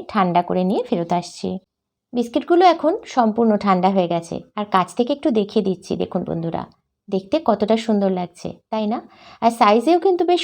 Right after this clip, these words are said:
অনেকটাই বড় হয়ে গেছে, মানে আমরা যে সাইজের এগুলোকে বানিয়েছিলাম তার থেকে বেশ অনেকটাই বড় হয়ে গেছে। আরও একবার মনে করিয়ে দিই বন্ধুরা, মাখার সময় কোনোভাবেই ভুলেও জল বা দুধ কিন্তু ব্যবহার করবেন না,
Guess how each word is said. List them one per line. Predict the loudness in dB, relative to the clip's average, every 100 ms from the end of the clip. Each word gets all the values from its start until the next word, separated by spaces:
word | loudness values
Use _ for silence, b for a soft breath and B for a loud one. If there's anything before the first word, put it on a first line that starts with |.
| 2
অনেকটাই | 2 2 2 2
বড় | 4 2 2
হয়ে | 0 0
গেছে, | -2 -4 -6 -8 -8 B B -4
মানে | -2 0
আমরা | 2 0
যে | 2 2
সাইজের | 4 4 4 4
এগুলোকে | 2 2 2 2
বানিয়েছিলাম | 4 2 2 0 0 0 0
তার | -2 -4
থেকে | -4 0
বেশ | 0 0 2
অনেকটাই | 0 0 0 0
বড় | 2 0
হয়ে | 0 0
গেছে। | 0 -4 -6 -10 -10 _ _ _ _ _ _ -6
আরও | -2 0
একবার | 0 2 4
মনে | 4 2
করিয়ে | 2 2 2
দিই | 2 0
বন্ধুরা, | 2 2 2 0 B B
মাখার | -4 -2 2 0
সময় | 2 -2 0
কোনোভাবেই | 2 2 2 2 2 0 0
ভুলেও | 0 2 4 2 -4 B B B
জল | 2 4 4
বা | 4 4
দুধ | 2 -4
কিন্তু | 0 2 4
ব্যবহার | 4 2 2 0
করবেন | 0 0 2 2
না, | 2